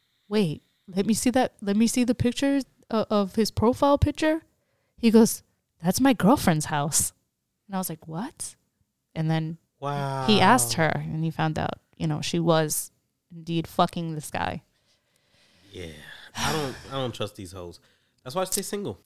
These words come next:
Speaker 1: I don't know. Like, in, in relationships, what do you think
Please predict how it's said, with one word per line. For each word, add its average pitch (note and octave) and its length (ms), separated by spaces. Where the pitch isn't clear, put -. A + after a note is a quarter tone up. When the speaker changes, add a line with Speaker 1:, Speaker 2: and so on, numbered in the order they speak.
Speaker 1:
I - 40
don't C#4+ 100
know. F#4+ 120
Like, F#3 280
in, B3+ 440
in A#3 220
relationships, G#3 800
what G3 140
do G#3+ 80
you G#3 280
think F3 460